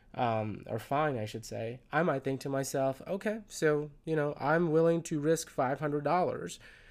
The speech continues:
to see if I can put you in jail for twenty years"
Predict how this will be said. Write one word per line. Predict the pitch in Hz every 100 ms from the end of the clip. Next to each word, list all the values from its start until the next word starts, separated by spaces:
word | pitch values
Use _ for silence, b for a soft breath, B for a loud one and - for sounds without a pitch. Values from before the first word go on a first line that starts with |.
| B B
to | - 160 143 139 135 135 131 127 123 120 - -
see | - 175 165
if | 147 -
I | 127
can | 127 120
put | 139 -
you | 123
in | 117
jail | 120 107
for | 107 113
twenty | - 113 113
years" | 101 - - -